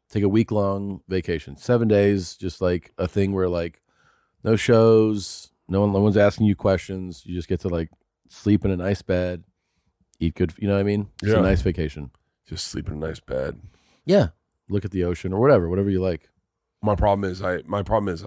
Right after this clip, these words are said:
Speaker 2: I don't, I need a vacation for myself.
Speaker 1: Right.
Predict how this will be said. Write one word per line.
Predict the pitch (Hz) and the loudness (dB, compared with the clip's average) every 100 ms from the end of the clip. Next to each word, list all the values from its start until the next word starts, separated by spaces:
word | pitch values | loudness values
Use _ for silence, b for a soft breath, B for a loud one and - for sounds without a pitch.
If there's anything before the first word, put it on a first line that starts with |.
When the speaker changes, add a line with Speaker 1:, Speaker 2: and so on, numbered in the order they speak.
| - | -6
Speaker 2:
I | 92 90 | -4 -2
don't, | 101 80 | -2 -4
I | 104 | -2
need | 113 | -2
a | 90 | -2
vacation | 85 95 85 87 | -6 -6 -8 -12
for | 90 | -10
myself. | 69 - 87 87 - _ _ _ | -10 -6 -4 -4 -8 _ _ _
Speaker 1:
Right. | - 87 69 | -4 -4 -4